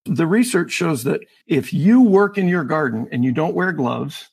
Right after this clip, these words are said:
and you rub your nose or you breathe in some of the dust from your garden, you're gonna be taking in some of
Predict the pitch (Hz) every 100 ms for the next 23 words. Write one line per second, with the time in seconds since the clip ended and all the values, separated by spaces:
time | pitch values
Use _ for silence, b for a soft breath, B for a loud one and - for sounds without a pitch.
0 | _ - 151 151 135 120 120 143 196 190
1 | 175 170 170 170 156 - 135 123 123 117
2 | 120 110 117 151 190 165 180 180 - 156
3 | 170 156 135 156 151 - 160 156 131 120
4 | 120 120 135 160 208 170 165 - 147 -
5 | 143 139 127 - 135 127